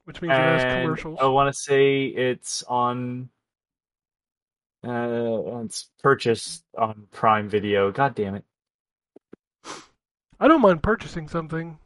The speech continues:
Speaker 1: if, uh, if it's actually all there. Like, Amazon Prime has the first season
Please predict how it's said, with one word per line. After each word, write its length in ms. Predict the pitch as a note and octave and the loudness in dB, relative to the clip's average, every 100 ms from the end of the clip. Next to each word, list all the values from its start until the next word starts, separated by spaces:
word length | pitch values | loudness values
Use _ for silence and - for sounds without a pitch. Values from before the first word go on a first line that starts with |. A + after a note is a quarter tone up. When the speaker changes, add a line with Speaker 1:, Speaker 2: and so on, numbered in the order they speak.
| _ _ | _ _
Speaker 1:
if, 240 | F3+ D3+ E3+ | -20 -10 -6
uh, 320 | D#3 D#3 D#3+ | -4 -6 -8
if 140 | E3 F3 | -10 -10
it's 140 | - | 0
actually 300 | F3+ - F3+ | 0 0 -4
all 240 | F3 F3 E3 | -2 -2 0
there. 340 | F3 F3+ E3 | 0 0 0
Like, 180 | D#3 D#3 | -2 0
Amazon 440 | F#3 G#3+ G3+ F#3+ | 0 4 6 4
Prime 280 | - F#3 F#3+ | 4 0 2
has 180 | F#3 D#3 | 0 0
the 80 | D3+ | -6
first 360 | - E3 - | -8 -10 -10
season 460 | - F#3+ F#3+ G3 G3+ | -10 -8 -6 -6 -8